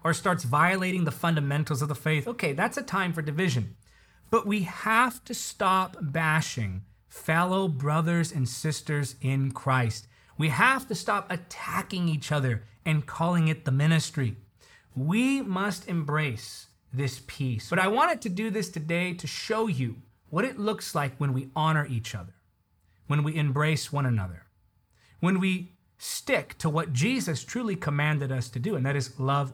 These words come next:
one another. Not unity at the expense of truth, but true unity, where we're united in the truth that we believe around Christ himself, the fundamentals of the faith.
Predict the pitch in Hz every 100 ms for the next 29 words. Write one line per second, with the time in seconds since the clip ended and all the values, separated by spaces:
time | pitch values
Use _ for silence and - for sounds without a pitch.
0 | - 123 120 127 127 131 117 147 269 339
1 | - _ - 151 233 247 196 175 165 -
2 | 165 147 - - 170 165 - 131 - -
3 | 247 185 - - _ _ _ _ _ _
4 | _ 160 170 - 233 311 311 175 123 110
5 | - - _ _ _ _ - 196 190 175
6 | 185 170 226 262 220 175 190 180 160 -
7 | 226 208 - 170 175 165 156 190 185 180
8 | - _ _ 143 143 160 160 - - -
9 | 175 175 - 156 160 127 - 113 95 -
10 | - - 156 156 156 156 165 170 - -
11 | 135 131 - 107 - -